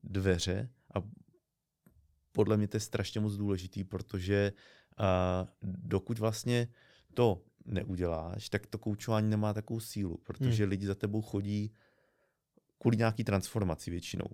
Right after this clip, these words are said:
Speaker 1: že chtějí něco, nějakou změnu. Jo, ale když tady ještě je změna, kterou ty si neudělal, když ještě si vlastně se nestal tím koučem, tak vlastně,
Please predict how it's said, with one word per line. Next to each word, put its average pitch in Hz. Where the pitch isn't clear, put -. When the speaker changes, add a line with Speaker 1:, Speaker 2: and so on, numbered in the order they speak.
Speaker 1:
že 92
chtějí 101
něco, 101
nějakou 101
změnu. 101
Jo, 90
ale 95
když 95
tady 113
ještě 113
je 113
změna, 107
kterou 110
ty 110
si -
neudělal, 113
když 92
ještě 104
si -
vlastně 92
se -
nestal 107
tím 98
koučem, -
tak -
vlastně, 95